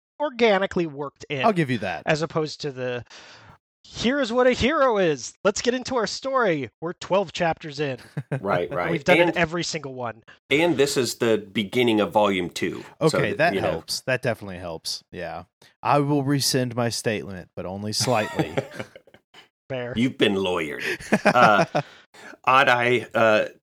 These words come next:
Speaker 3: tells them that they must conquer their truths, and becoming heroes depends on the outcome of that inner battle, and then he just dashes in towards them, and Tokoyami and Kurohiro have natural flight responses, which is great. Midoriya, on the other hand,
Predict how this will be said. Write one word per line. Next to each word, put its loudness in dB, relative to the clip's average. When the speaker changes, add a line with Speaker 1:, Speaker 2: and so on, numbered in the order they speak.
Speaker 3:
tells 2
them 2
that 2
they 2
must 0
conquer 0
their 2
truths, 0
and -2
becoming 0
heroes 2
depends -2
on 4
the -2
outcome 0
of -2
that 0
inner 2
battle, 2
and 0
then 4
he 2
just -4
dashes 0
in 2
towards 0
them, 2
and 4
Tokoyami 0
and 0
Kurohiro 2
have 0
natural 0
flight -2
responses, -4
which -10
is -8
great. -2
Midoriya, 0
on 2
the 0
other 0
hand, -2